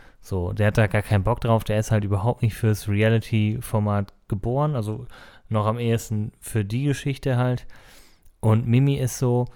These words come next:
ja, ich will ihm jetzt aber auch nicht so die Sicherheit geben. Und das finde ich halt ein bisschen albern irgendwie. Also ich finde ihre ganze Art so ein bisschen komisch. Ich denk mir so, ja, was willst du denn dann?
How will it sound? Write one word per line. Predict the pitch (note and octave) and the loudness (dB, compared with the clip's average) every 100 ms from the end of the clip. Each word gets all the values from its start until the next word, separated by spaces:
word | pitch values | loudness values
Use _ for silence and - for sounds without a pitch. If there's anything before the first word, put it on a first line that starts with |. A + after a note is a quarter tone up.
| - - - | -18 -20 -8
ja, | A2+ A2 C3+ C#3 C#3+ - - - - - - - - | -4 0 0 0 0 -4 -16 -20 -20 -20 -20 -10 -2
ich | A2+ | 0
will | A2 B2 | 2 2
ihm | C3+ | 4
jetzt | B2 A#2 | 2 0
aber | A#2+ A#2+ | 0 2
auch | B2 A#2+ | 4 4
nicht | B2+ A2 | 4 2
so | A#2+ | 0
die | A2+ A2 | 0 0
Sicherheit | G#2+ C3 G2+ | -2 -2 -2
geben. | - F#2+ G2 | -2 -2 0
Und | G2+ | 0
das | A2 | 0
finde | - C3 | -2 0
ich | A#2+ | 0
halt | C3 | 0
ein | |
bisschen | B2+ - C3+ | -2 -4 -6
albern | G#2+ A2+ B2 D#2+ E2+ | -2 -2 -2 -4 -8
irgendwie. | - F2+ F2 E2+ E2+ - - - | -10 -8 -8 -8 -10 -12 -16 -8
Also | G#2 G#2+ | -4 -2
ich | A2 | -2
finde | - A#2+ B2+ - | 0 0 0 -4
ihre | C3+ A#2+ G#2+ | 0 0 2
ganze | G#2+ C3+ - | 0 -2 -4
Art | A#2+ A2+ A#2+ - | -2 -2 -2 -2
so | A2 | 0
ein | |
bisschen | A2+ - A2 G#2+ G#2 - - - - - | 0 2 2 2 -2 -6 -18 -20 -20 -8
komisch. | - A#2 A#2 G#2 G#2 | 2 6 6 4 2
Ich | F#2+ | -4
denk | A#2 A#2 | -2 0
mir | |
so, | A2 A2+ - - - - - | 2 0 -2 -10 -20 -20 -10
ja, | F#2+ G#2 A2+ | -4 -2 -2
was | A#2 - | -2 -2
willst | D3 - | -4 -2
du | C3 | -2
denn | F#2+ F2+ | 0 -2
dann? | F2 E2+ | -2 -4